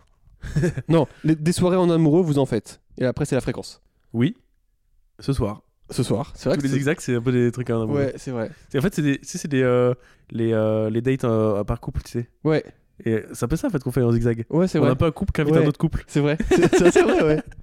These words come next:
Speaker 1: Pour manger, sauf qu'on mange des M and M's.
Speaker 2: <laughs> De ouf.
Speaker 1: Euh, ouais, bah, ouais, si, on se voit,
Speaker 2: C'est vrai qu'on se voit
Speaker 1: euh,
Speaker 2: assez sou-,
Speaker 1: souvent,
Speaker 2: on se
Speaker 1: ouais.
Speaker 2: voit pas, on se voit pas, là, en ce moment.
Speaker 1: Ouais, une fois par semaine.
Speaker 2: Ouais, bon, euh, Valorant,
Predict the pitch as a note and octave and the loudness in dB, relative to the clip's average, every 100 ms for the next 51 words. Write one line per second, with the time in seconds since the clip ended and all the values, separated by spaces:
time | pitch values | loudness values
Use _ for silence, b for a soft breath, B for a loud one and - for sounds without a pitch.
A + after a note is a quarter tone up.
0 | - - - B B B B B _ D3 | -20 -20 -16 B B B B B _ -6
1 | B2+ B2 A2+ A#2+ - A#2+ A#2 A2+ A2+ G#2+ | -2 -2 -4 -8 -10 -6 0 0 2 0
2 | G#2+ - - D3 E3+ F3 - D3+ D3 - | -2 -6 -4 0 2 0 0 -2 -4 -8
3 | _ _ - - - - _ C#3 D#3 - | _ _ -20 -20 -20 -20 _ -2 -2 -4
4 | - _ _ _ _ - F#3 A2+ A2+ A2+ | -18 _ _ _ _ -18 -2 2 4 4
5 | G#3 G3 A#2+ A#2 A2+ A2+ A2 B2+ F#3+ - | 2 2 2 4 4 4 4 2 0 0
6 | F3 A#2+ A2+ A2+ G#2+ A#2 A2 A2 A2 G#2+ | 0 0 -4 -2 0 4 4 4 4 4
7 | G#2+ G#2 G#2+ G#2+ A2+ - D3+ D3+ A#2+ - | 2 2 0 0 -2 -2 0 2 2 -2
8 | A4 E3 D3+ E3+ A#4+ D#4+ - D#3 E3+ - | -4 -4 -4 -2 -4 -4 -2 -2 -4 -16
9 | _ _ _ _ _ _ G2 A#2 C#3+ B2+ | _ _ _ _ _ _ -12 -4 -2 -2
10 | A#2 G#2+ A#2+ E3+ D#3+ B2+ F#3 B3 C#3 A2+ | -4 -6 -4 -4 -6 -4 -4 -2 0 0
11 | E2+ F2+ G2+ A2 C#3 | 0 -4 -4 0 0